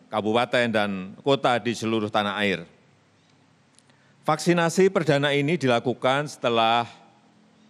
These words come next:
kita mendapatkan izin penggunaan darurat, emergency use authorization dari B pom, dan juga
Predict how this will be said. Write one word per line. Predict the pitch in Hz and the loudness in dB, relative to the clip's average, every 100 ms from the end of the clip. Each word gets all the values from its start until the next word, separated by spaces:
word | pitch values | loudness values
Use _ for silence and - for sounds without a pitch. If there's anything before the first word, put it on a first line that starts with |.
| _ _ _ _ _ - | _ _ _ _ _ -12
kita | 104 120 123 131 | -2 0 2 0
mendapatkan | 113 101 110 104 - 113 110 110 110 110 - _ | 0 0 0 -2 0 2 2 -2 -8 -16 -20 _
izin | 147 135 - 143 151 165 156 | -6 -6 0 2 4 2 -2
penggunaan | 131 117 117 117 | -2 -2 -2 0
darurat, | 117 117 117 139 165 - - _ _ _ _ _ _ _ _ _ _ _ _ _ _ | 0 0 2 0 -2 -10 -20 _ _ _ _ _ _ _ _ _ _ _ _ _ _
emergency | 113 113 - 120 107 120 | -6 -6 -2 -2 0 -2
use | 110 139 147 147 - - - _ - _ | 4 4 4 0 -10 -18 -20 _ -20 _
authorization | - 107 120 110 - 135 127 139 135 | -6 -2 0 -2 2 2 4 2 0
dari | 120 113 113 113 113 113 _ _ _ _ - | 0 2 2 2 0 -4 _ _ _ _ -2
B | 113 | 0
pom, | 123 117 113 104 - _ _ _ _ - | 2 0 0 -6 -14 _ _ _ _ -4
dan | 107 107 | -2 -2
juga | 104 131 147 135 | -2 -2 0 0